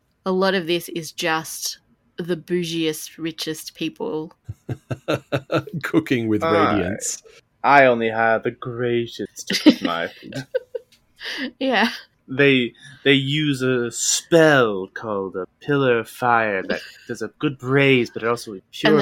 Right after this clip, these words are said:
Speaker 3: purifies the meat.
Speaker 1: and they talk about which, like, citadel, like, which school their, their cook priests came from.
Speaker 2: But
Speaker 3: Ah,
Speaker 2: being
Speaker 3: yeah.
Speaker 2: that
Speaker 1: Like
Speaker 2: they're such wankers, would they be able to acquire the services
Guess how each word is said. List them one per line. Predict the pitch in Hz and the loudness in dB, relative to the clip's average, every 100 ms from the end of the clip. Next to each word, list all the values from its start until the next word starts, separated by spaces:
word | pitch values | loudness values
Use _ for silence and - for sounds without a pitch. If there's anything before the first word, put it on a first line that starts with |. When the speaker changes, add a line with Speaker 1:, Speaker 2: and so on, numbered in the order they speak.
| 98 | 2
Speaker 3:
purifies | 104 101 98 | -2 -4 -6
the | - | -12
meat. | 131 - - | -12 -6 -2
Speaker 1:
and | 220 | 0
they | 214 | 0
talk | 214 233 220 | 0 -2 0
about | 214 196 - | 2 2 2
which, | 185 202 - - | -4 -4 -4 -4
like, | 190 180 - | -2 -2 -4
citadel, | - 196 196 196 190 190 190 208 - | -4 -2 -2 0 2 2 0 -4 -6
like, | 208 220 | -6 -2
which | 226 - - | -2 -2 -4
school | - - 208 208 226 233 233 - - | -6 -4 -2 0 2 2 -2 -6 -10
their, | 185 185 185 190 190 _ _ _ | -4 -2 0 -2 -6 _ _ _
their | - 185 180 _ | -8 -8 -8 _
cook | - 196 - | -8 -8 -10
priests | - 202 214 - - | -6 -4 -4 -8 -12
came | - 196 202 226 | -8 -6 -4 -6
from. | - 254 277 285 _ _ - - 90 | -6 -4 -4 -6 _ _ -20 -6 0
Speaker 2:
But | 92 | 2
Speaker 3:
Ah, | 87 | 4
Speaker 2:
being | 139 190 | 4 4
Speaker 3:
yeah. | |
Speaker 2:
that | 214 202 | 2 0
Speaker 1:
Like | 147 | 4
Speaker 2:
they're | 113 | 2
such | - - - - - - 107 | 2 -4 0 0 0 -6 -10
wankers, | 92 92 110 139 95 76 - - - _ _ - | -2 2 2 2 -2 -2 -4 -4 -8 _ _ -10
would | 113 123 151 110 | 2 4 4 4
they | 117 123 | 4 4
be | 104 107 | 6 6
able | 101 104 98 95 | 6 4 2 -2
to | - 104 101 90 82 | 0 2 2 2 -2
acquire | 78 - 92 92 87 85 | -8 -2 2 4 4 2
the | 80 82 | 0 -2
services | - 95 101 110 - 78 73 | -2 0 0 0 -2 -2 -4